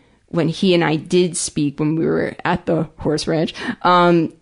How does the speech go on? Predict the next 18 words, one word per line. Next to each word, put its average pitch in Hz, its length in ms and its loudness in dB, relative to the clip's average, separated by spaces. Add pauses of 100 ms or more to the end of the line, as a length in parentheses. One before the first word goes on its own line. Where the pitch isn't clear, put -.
(1040)
you 208 160 -2
know, 170 160 2
like, 170 240 -2
one 170 260 0
of 165 80 0
the 156 140 0
conversations - 1080 -4
I - 80 -10
had 240 460 -2
with - 160 -8
him 160 340 -2
was, 160 180 -6
like, 160 220 -4
"We 185 100 -4
do 185 140 -6
not 185 380 -2 (400)
meet 170 520 -4
people - 640 -8